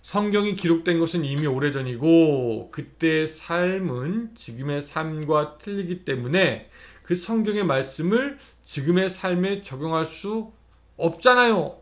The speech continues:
라고 하는 사람들도 있는데, 사실 성경은요, 예나 지금이나 어떻게 살아야 하는지에 대해서 우리에게 말씀하시고, 문제는 뭐냐?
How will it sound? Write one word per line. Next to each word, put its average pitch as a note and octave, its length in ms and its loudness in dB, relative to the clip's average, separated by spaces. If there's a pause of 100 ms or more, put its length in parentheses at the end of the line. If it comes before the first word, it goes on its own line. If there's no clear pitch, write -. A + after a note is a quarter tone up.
(260)
라고 C#3 280 -2
하는 D3 180 -2
사람들도 C#3+ 840 -6 (220)
있는데, A#2 880 0 (840)
사실 D#3+ 360 -4
성경은요, C#3 880 0 (420)
예나 C3 460 0
지금이나 D3 800 -6 (260)
어떻게 - 960 -4
살아야 D#3+ 400 0
하는지에 C3+ 540 -2
대해서 B2 680 -4 (340)
우리에게 C3 600 0
말씀하시고, G#2+ 1160 -8 (580)
문제는 D3+ 460 4
뭐냐? C#3 460 2